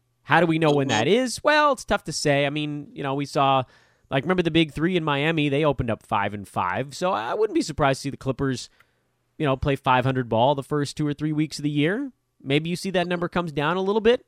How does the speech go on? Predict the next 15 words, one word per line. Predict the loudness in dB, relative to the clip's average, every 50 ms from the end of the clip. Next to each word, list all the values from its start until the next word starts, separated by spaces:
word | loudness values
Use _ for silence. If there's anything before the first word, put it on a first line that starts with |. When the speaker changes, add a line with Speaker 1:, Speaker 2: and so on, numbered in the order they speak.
| _ _ _ _ _ 0
Speaker 1:
I | 2 4
don't | 4 4 4
know. | 4 2 2 0 _ _ _ _ -4
Someone | 0 2 2 4 6 4
else | 4 4 2
would | 0
have | 0 0
to | -2 0
get | 2 2
off | 2 2
to | 2 0
a | -2
really | 0 0 0 -2 -2
hot | -2 -2 -4 -4 -4 -6 -12
start, | -10 -6 -6 -6 -8 -8